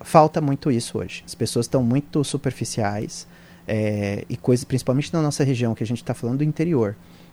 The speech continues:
As pessoas eram muito mais próximas, muito mais verdadeiras e conheciam uma família da outra.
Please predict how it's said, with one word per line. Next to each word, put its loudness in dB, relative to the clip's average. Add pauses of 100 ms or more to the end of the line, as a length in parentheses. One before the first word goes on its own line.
(160)
As -6
pessoas 0
eram 4
muito 0
mais -2
próximas, -4
muito -4
mais 0
verdadeiras 0 (300)
e 2
conheciam 4
uma 0
família 2
da 0
outra. -4